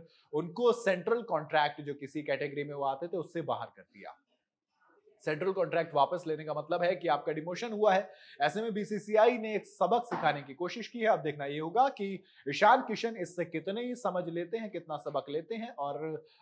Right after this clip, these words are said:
आगे किस तरीके की तैयारी करते हैं। आपको क्या लगता है कि ईशान किशन आईपीएल के बाद अब एक बार फिर से टीम इंडिया में वापसी कर पाएंगे या फिर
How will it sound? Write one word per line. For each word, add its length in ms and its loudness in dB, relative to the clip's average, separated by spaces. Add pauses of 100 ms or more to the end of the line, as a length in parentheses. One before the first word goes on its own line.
(120)
आगे 280 8
किस 200 -2
तरीके 320 -2
की 80 -4
तैयारी 320 0
करते 280 -6
हैं। 220 -16
आपको 260 2
क्या 140 -2
लगता 220 -2
है 60 -4
कि 120 -6
ईशान 260 -6
किशन 540 -10 (340)
आईपीएल 340 4
के 100 0
बाद 400 4
अब 160 4
एक 120 -4
बार 140 2
फिर 160 -4
से 200 -6
टीम 240 -6
इंडिया 200 -6
में 100 -6
वापसी 340 0
कर 140 -4
पाएंगे 340 -2
या 160 4
फिर 520 -4